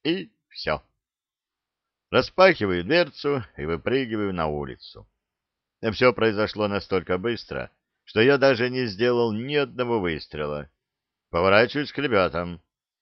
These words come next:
Осмотреть убитых, подобрать лейтенанту и Гришанкову одежду по размерам, документы какие-нибудь для них пошарьте, чтобы такие же супчики, как эти, не особенно докапывались.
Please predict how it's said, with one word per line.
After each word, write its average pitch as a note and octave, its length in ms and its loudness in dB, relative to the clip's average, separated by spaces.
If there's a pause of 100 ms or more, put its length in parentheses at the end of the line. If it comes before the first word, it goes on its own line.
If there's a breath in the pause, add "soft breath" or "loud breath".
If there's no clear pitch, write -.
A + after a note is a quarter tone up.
(600)
Осмотреть G2+ 800 0
убитых, G#2+ 720 -4
подобрать G#2+ 600 2
лейтенанту G2 640 -4
и G2+ 80 -2
Гришанкову F#2 720 -2
одежду F#2+ 480 -2
по F#2 140 -4
размерам, D2+ 600 -6 (560)
документы B2 680 0
какие-нибудь A2+ 640 -4
для F#2+ 240 -2
них G2+ 280 -6
пошарьте, G2 840 0 (720)
чтобы G2+ 480 0
такие G2+ 320 -2
же F2 160 -4
супчики, - 600 -10
как F2+ 260 -4
эти, D2 420 -6 (300)
не A2+ 100 -4
особенно C3 640 0
докапывались. F2 880 -2